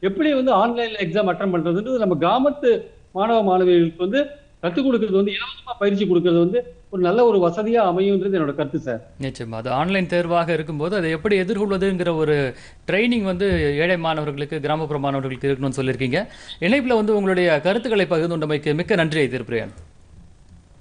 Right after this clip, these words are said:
Speaker 2: நான் அப்ப தொடர்ந்து பேசும்போது ஐயா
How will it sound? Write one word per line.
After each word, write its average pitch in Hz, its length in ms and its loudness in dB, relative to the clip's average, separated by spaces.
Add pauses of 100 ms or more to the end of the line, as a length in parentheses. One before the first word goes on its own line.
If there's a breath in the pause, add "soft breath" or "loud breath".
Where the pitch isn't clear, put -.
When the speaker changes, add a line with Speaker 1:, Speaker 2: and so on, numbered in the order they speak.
(2250 loud breath)
Speaker 2:
நான் 127 220 -4
அப்ப 117 260 -4
தொடர்ந்து 143 340 -2
பேசும்போது 127 440 -4
ஐயா 135 240 0